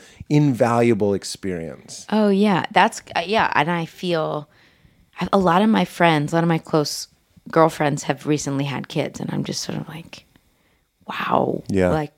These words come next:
Speaker 2: it is huge.
Speaker 1: Huge.
Speaker 2: Huge. It's, and very scary.
Speaker 1: I was just gonna say terrifying,
Speaker 2: Yeah.
Speaker 1: too.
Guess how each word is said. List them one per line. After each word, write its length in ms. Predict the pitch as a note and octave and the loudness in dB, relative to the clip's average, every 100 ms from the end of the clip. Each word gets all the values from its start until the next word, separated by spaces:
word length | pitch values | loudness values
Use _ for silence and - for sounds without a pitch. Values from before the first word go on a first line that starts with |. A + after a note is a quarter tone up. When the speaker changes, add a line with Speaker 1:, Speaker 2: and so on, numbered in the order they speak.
| _ _ | _ _
Speaker 2:
it 140 | F3+ E3+ | -4 0
is 340 | G3+ A#3 F3+ | 2 2 -2
huge. 960 | - - - D4 D4+ C#3+ - - - - | -10 -12 -2 2 2 0 -6 -12 -12 -4
Speaker 1:
Huge. 560 | A#2+ A#2 B2+ A#2+ A#2+ - - | 4 8 8 6 0 -10 -8
Speaker 2:
Huge. 760 | C4 D#4 F4+ A#3 D3+ C#3 - | 2 6 6 6 2 -2 -6
It's, 140 | - - | -8 0
and 260 | G#3 G3+ | 2 4
very 200 | G3+ A3 | 4 2
scary. 840 | - - - E3+ G3 G#3 E3 C3+ | 0 -8 -8 -8 -6 -6 -6 -2
Speaker 1:
I 40 | C3+ | 0
was 80 | F3 | 0
just 120 | G#2+ | 0
gonna 100 | A#2+ | 0
say 140 | C#3+ | 2
terrifying, 580 | - A#2 D3+ - - D#2 | 2 0 0 -4 -6 0
Speaker 2:
Yeah. 280 | E3+ G#3 G#3 | 0 2 -2
Speaker 1:
too. 120 | - | -6